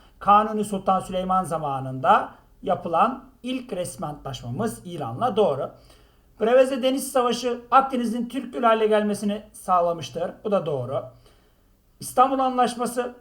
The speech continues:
Avusturya'ya karşı üstünlüğün sağlanması. E, kesinlikle arkadaşlarım, bu da doğru. Trablusgarp'ın fethi Akdeniz'de alınan ilk yer. Yanlış.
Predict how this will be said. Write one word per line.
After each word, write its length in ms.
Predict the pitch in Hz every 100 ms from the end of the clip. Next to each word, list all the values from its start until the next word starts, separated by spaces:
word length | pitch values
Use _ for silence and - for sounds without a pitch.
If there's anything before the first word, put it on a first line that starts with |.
| _ _ _ _
Avusturya'ya 800 | 151 170 170 - 247 285 254 240
karşı 280 | 226 226 220
üstünlüğün 420 | 208 254 233 233
sağlanması. 880 | 214 208 208 208 202 202 214 208 214
E, 40 | -
kesinlikle 540 | 175 - 185 196 202
arkadaşlarım, 640 | 180 180 170 180 170 190
bu 100 | 190
da 160 | 190 156
doğru. 420 | 147 131 139 175 - _ _ _ _
Trablusgarp'ın 800 | - 240 247 - 285 262 262 247
fethi 540 | 247 240 262 254 - -
Akdeniz'de 520 | 226 233 247 240 233
alınan 360 | 220 220 254 269
ilk 280 | 220 202
yer. 180 | 220 170
Yanlış. 800 | 139 139 202 214 214 247 - -